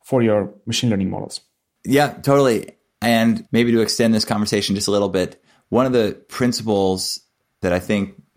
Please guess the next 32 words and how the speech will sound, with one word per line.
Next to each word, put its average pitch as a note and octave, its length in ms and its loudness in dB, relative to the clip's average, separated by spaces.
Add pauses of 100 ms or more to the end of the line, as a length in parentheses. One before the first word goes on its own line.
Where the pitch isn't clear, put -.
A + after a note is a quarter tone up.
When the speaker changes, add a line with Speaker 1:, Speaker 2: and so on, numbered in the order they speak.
(120)
Speaker 2:
as A2+ 160 0
an A2 60 2
industry A2+ 280 2
we've G2+ 120 0
kind G2+ 180 -2
of G2 60 -2
agreed G2 320 0
is F#2+ 120 -2
important F#2+ 440 -2
is F2 120 -8
that D#2+ 200 -4
you F2+ 120 -2
want F2+ 280 -2
to D#2+ 460 -4
process A2 520 -2
the F2+ 80 -4
data F2 300 0
the F2 140 -4
same A2 380 0
in F#2+ 100 0
training F#2+ 440 -4
as E2+ 140 -8
you E2+ 80 -4
do E2+ 260 -2
in D#2+ 160 -2
production F2 760 -6
and E2+ 120 -4
inference. D#2+ 560 -6 (520)
The D#2+ 120 -4
data F2+ 420 0
is F2 140 -4
prepared. F2+ 680 -4